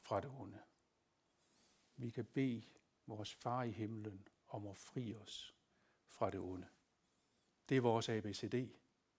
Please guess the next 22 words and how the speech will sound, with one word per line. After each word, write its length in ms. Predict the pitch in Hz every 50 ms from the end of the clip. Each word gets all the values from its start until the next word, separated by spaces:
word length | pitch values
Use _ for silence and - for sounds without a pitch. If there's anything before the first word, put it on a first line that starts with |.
| _ _ _ _ _ _ _ _ _ _ _ _ - - - - - -
Og 140 | 147 151
nogle 320 | 147 151 160 160 170 156 143
af 60 | 139
os 80 | 131 -
kommer 260 | - 143 139 135 123
til 160 | - - 131
at 60 | 127
opleve 360 | 117 131 131 - 123 113 110
noget, 240 | 110 110 113 120 120
som 200 | - - 117 110
er 40 | 113
ubehageligt 680 | 123 135 135 123 131 117 113 127 127 120 113 110 107 110
og 120 | - -
ondt 260 | 127 123 127 - -
også 280 | 120 110 113 - - 120
i, 180 | 104 101 101 - - -
i 80 | 139
vores 260 | 117 117 113 110 - -
fremtid. 380 | - 117 110 110 - - 117
Det 160 | - 147 135
hører 220 | 113 143 131 120 -
til 320 | - - 180 175 165 -